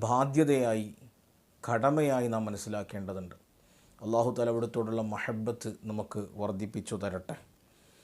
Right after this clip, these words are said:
അതുകൊണ്ട് തന്നെ നബി സല്ലല്ലാഹു അലൈഹി വസല്ലമ തങ്ങളുടെ ഷമായിൽ, ആ ഷമായിലുമായി ബന്ധപ്പെട്ട് കിടക്കുന്ന ഒരുപാട് ഹദീസുകൾ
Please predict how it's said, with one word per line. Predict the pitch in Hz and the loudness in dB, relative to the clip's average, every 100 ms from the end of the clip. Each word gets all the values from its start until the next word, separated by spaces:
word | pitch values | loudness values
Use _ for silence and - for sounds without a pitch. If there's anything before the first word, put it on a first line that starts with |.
| - _ | -20 _
അതുകൊണ്ട് | 147 165 175 165 | 4 6 6 6
തന്നെ | 160 151 | 6 4
നബി | 147 147 | 4 4
സല്ലല്ലാഹു | 175 175 170 165 160 | 6 6 8 6 6
അലൈഹി | 143 147 147 | 6 4 2
വസല്ലമ | 139 135 135 127 123 | 0 0 0 2 0
തങ്ങളുടെ | 120 120 120 117 | 0 0 -2 -2
ഷമായിൽ, | 110 110 117 110 98 - _ _ _ _ _ _ - | -2 0 2 0 -2 -8 _ _ _ _ _ _ -4
ആ | 117 | -2
ഷമായിലുമായി | 143 143 131 147 160 165 170 160 160 | 2 2 2 2 0 0 0 2 4
ബന്ധപ്പെട്ട് | 147 135 143 131 135 143 | 2 2 -2 -2 -2 0
കിടക്കുന്ന | 131 123 127 127 | -2 -2 -4 -2
ഒരുപാട് | 117 120 135 143 147 147 - | 0 0 0 2 0 -2 -4
ഹദീസുകൾ | 113 120 139 131 104 | -2 0 0 0 -4